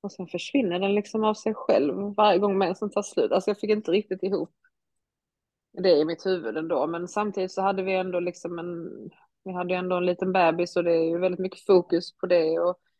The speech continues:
ja, alltså på något sätt så viftade jag bort det, och jag gjorde väl själv det som, som kanske andra gör mot andra kvinnor, att man, liksom, förminskar problemet och,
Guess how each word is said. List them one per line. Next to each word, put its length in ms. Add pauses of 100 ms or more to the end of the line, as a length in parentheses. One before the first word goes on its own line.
(640)
ja, 220 (420)
alltså 260
på 100
något 180
sätt 140
så 100
viftade 380
jag 120
bort 260
det, 180
och 100
jag 200
gjorde 260
väl 200
själv 360
det 160
som, 280 (420)
som 200
kanske 320
andra 380
gör 440 (180)
mot 320
andra 320
kvinnor, 440
att 100
man, 160
liksom, 240
förminskar 560
problemet 640
och, 160